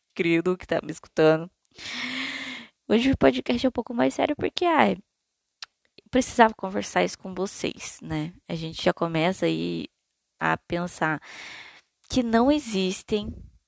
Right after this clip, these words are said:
políticas públicas que, é,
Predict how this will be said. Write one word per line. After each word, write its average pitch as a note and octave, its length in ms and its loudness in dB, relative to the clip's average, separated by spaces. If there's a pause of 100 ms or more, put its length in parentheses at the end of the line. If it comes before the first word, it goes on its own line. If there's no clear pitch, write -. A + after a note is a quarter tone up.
(340)
políticas A3 600 2
públicas E3 720 0 (1040)
que, B3 460 2 (540)
é, G#3 420 6